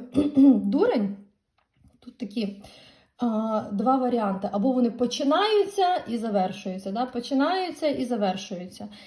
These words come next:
І це все крутиться по колу. Перший момент.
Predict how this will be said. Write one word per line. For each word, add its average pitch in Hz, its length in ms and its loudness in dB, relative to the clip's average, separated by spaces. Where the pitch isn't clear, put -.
І 240 100 -4
це 302 200 0
все 359 360 -2
крутиться 269 500 -4
по 208 180 -10
колу. 196 440 -10
Перший 196 360 -2
момент. 180 480 -8